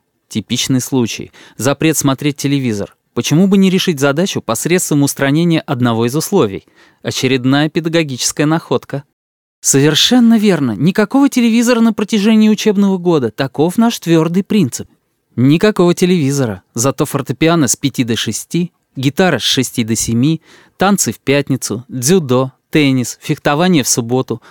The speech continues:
лыжи с первого снега, парусный спорт с первого тепла, керамика в дождливые дни, поездка в Англию, ритмика. Ни малейшего шанса хоть четверть часа побыть наедине с собой. Мечтам бой, скука не пройдет.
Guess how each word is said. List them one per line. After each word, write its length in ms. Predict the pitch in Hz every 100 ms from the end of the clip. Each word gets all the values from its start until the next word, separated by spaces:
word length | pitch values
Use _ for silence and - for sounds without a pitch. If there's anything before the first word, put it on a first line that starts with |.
| -
лыжи 320 | - 147 175 143
с 80 |
первого 360 | - 123 107 104
снега, 520 | - 151 165 156 131 -
парусный 400 | 175 180 156 160
спорт 320 | - 196 175
с 60 | -
первого 340 | - 123 117
тепла, 480 | 110 113 - 147 160 - - _
керамика 540 | 151 147 196 165 -
в 40 | 117
дождливые 640 | 143 143 135 180 185 185
дни, 380 | 131 120 120 123 _
поездка 520 | - 117 123 127 -
в 80 | 120
Англию, 560 | 120 143 151 135 131 123
ритмика. 640 | 135 160 - 135 - 117 _ _ _ _ _ _
Ни 360 | - 120 151 202
малейшего 800 | 196 190 175 170 175 - 156 151
шанса 500 | - 156 131 110 -
хоть 280 | - 117 -
четверть 440 | - 151 - 135
часа 420 | - 156 160 -
побыть 500 | 151 127 113 123 -
наедине 500 | 135 127 113 110 117
с 40 | 123
собой. 580 | - 120 117 107 90 _ _ _ _ _ _
Мечтам 580 | 123 135 - 185 170 165
бой, 320 | 170 147 101 _ _ _
скука 420 | - - 147 160
не 120 | 156
пройдет. 640 | 139 151 160 156 123 _